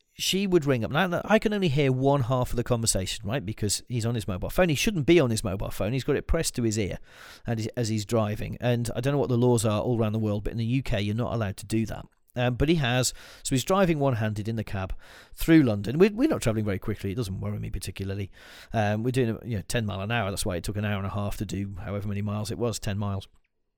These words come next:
Um, but he's having this ongoing row with his sister. Let's assume it's his sister, who basically rings him up, berates him,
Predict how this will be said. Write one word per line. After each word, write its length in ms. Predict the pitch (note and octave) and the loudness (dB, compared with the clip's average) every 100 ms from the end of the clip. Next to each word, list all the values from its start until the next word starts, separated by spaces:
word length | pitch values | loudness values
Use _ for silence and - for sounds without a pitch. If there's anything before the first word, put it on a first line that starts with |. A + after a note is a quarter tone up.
| _ _ _ - - | _ _ _ -14 -2
Um, 260 | A#2+ A2+ A#2 - - - - - | 2 2 0 -8 -18 -20 -6 2
but 100 | D3+ | 4
he's 220 | E3 - - | 4 0 -4
having 260 | C#3 G3+ G#3 | -4 -2 0
this 240 | D3+ - - | 2 0 0
ongoing 580 | C3 E3+ F#3 D#3 C3+ B2 | 0 2 2 2 2 0
row 280 | G#2 F#2+ G2 | 0 0 -2
with 340 | A2+ G#2+ - - | 0 -2 -2 -6
his 400 | - G#2 G2+ - | -4 -2 -2 -2
sister. 440 | - F#3+ - G2 - - | 0 0 2 -2 -6 -4
Let's 180 | D#3 D#3 | 0 2
assume 320 | - A#2 G#2 | 2 2 0
it's 140 | F2 | -2
his 100 | F#2 | -2
sister, 340 | - - - - - - - - | -2 -4 -8 -10 -16 -20 -20 -2
who 320 | - C3+ C3+ - _ _ _ - C3+ - | 4 6 6 4 _ _ _ -20 -18 -2
basically 640 | F3 A3 - C3+ - G#2 | 2 4 4 2 0 -2
rings 460 | A2 B2 F#3+ G3 F#3 | -2 4 4 4 2
him 160 | F3 G#2 | 2 2
up, 240 | F#2+ - _ - | -2 -6 _ 4
berates 600 | D#3+ D3+ G3 F#3+ - - | 6 8 6 6 2 -2
him, 240 | E2+ A#2 | -2 -6